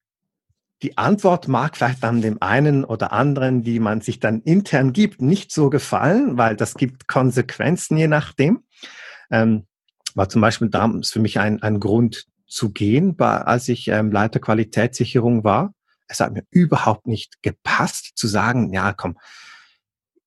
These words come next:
geh doch, weil das, das, der Beruf ist gut und, ähm, der, der Lohn ist sicher.“ Und, aber wenn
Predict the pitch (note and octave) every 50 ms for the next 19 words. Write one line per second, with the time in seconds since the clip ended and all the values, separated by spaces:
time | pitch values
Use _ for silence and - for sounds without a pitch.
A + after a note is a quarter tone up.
0 | _ - A2+ G2+ - - - - G#2 C3 G3 G3+ - G3+ A3 A#3+ - F#2 - G2+
1 | G#2+ G#2+ G2+ G#2 G2+ G2 - G#2+ G2 - F#2+ F#2 - - - _ - - - -
2 | G2 D#2+ G2 D3 A#3 - - - E3+ E3 - - - D#3+ D#3+ D#3 D#3 D3 C#3+ -
3 | - - - - F#2 F2+ F2 F2 E2+ E2 E2 E2 E2+ E2 D#2+ - D#2+ D#2+ D#2+ -
4 | - - - D#2 D#2+ E2 A#2 D3 F#3+ G3+ - D3+ E3 D#3+ - - - D#3 D#3 -
5 | - D3+ C#3 C#3+ C#3 - G#2 A2 G#2 G2 G2 - - - - G2 G2 - G2 G2
6 | F#2+ F#2+ G2 F#2+ F2